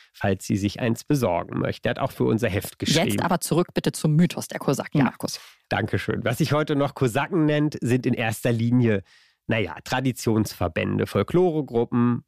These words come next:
Speaker 1: und eben auch ein paar Militäreinheiten, die sich eben so einen mythischen Anstrich geben wollen.
Speaker 2: Du sagst, die Kosaken gibt es heute nicht mehr,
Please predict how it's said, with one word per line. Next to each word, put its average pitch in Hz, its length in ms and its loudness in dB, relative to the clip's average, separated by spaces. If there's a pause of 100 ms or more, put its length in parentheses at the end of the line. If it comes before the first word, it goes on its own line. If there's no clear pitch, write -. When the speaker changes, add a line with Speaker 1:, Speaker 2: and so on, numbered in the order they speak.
Speaker 1:
und 139 180 2
eben 117 240 0
auch 117 200 0
ein 120 160 0
paar 117 140 2
Militäreinheiten, 110 1200 0 (340)
die 117 120 2
sich 110 340 0
eben 113 240 4
so 107 180 0
einen 104 440 2 (200)
mythischen 117 640 2
Anstrich 101 640 -2
geben 95 380 -4
wollen. - 340 -4 (380)
Speaker 2:
Du 170 80 0
sagst, 160 480 -2
die 165 160 0
Kosaken 165 380 -2
gibt 175 180 -2
es - 140 -4
heute 160 220 0
nicht 143 420 0
mehr, 196 380 4